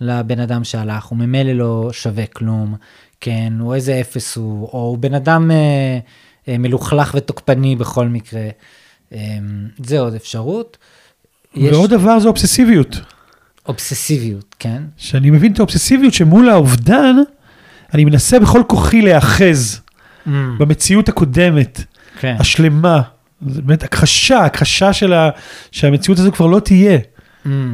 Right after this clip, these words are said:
Speaker 2: שהקול הילדי הזה כבר ייעלם, שההורה האמיתי הזה ייעלם, ולנסות להיאחז,
Speaker 1: כן.
Speaker 2: כן,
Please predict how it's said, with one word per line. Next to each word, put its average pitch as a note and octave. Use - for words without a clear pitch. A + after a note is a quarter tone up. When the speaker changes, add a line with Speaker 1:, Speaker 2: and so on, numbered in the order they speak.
Speaker 2:
שהקול C#3
הילדי E3
הזה F#3
כבר D#3+
ייעלם, D3+
שההורה C3+
האמיתי E3+
הזה D3+
ייעלם, D3+
ולנסות E3
להיאחז, D#3+
Speaker 1:
כן. B2+
Speaker 2:
כן, F#3+